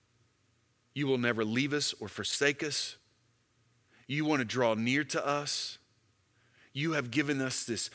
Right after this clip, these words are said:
this strength, this power by putting your Holy Spirit inside of us. And so, Lord, I, I pray for us at Radius Church that we would tap into that power.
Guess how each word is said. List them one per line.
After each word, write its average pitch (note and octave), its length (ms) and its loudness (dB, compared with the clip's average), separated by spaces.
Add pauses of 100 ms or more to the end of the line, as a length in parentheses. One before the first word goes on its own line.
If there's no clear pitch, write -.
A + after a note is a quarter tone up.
(180)
this B2 140 0
strength, D#3 880 -2
this A#2+ 300 -4
power E3+ 520 4
by B2+ 160 2
putting D#3+ 320 -6
your C3+ 120 0
Holy E3 340 -2
Spirit E3 460 0
inside C#3+ 540 2
of F3+ 140 0
us. - 380 -6 (2250)
And B2 100 -12
so, A#2+ 160 -4
Lord, A#2+ 220 2
I, B2 200 2
I C3 220 -6
pray B2+ 480 2
for A2+ 240 0
us A#2+ 220 0
at - 120 -8
Radius A#2+ 400 0
Church - 460 -2
that G#2+ 140 -2
we B2 200 0
would A#2 200 -4
tap B2+ 340 -2
into B2 200 0
that A2 240 0
power. G#2+ 420 -4